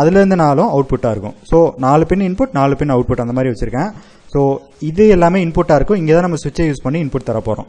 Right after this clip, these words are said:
ஓகேங்களா? So, நான் ட்ரைஸ்க்கு அதை அனுப்பிட்டேன். அதுக்கப்புறம் மறுபடியும் bank ஜீரோக்கு வரேன். Bank ஜீரோல,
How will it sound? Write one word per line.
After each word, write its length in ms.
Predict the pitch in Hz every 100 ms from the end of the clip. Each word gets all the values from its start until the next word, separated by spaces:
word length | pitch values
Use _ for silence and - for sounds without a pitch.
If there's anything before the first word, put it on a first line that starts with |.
| -
ஓகேங்களா? 380 | 147 139 135 - - - - -
So, 180 | - 156
நான் 140 | 147
ட்ரைஸ்க்கு 440 | 147 165 202 202
அதை 80 | 156
அனுப்பிட்டேன். 460 | 139 156 - 135 208
அதுக்கப்புறம் 440 | - 139 135 175
மறுபடியும் 300 | 143 147 170
bank 260 | 135 147 165
ஜீரோக்கு 320 | 156 151 135
வரேன். 320 | 127 120 214 - - _ - 120
Bank 320 | 156 214 202
ஜீரோல, 680 | 196 175 160 220 196 123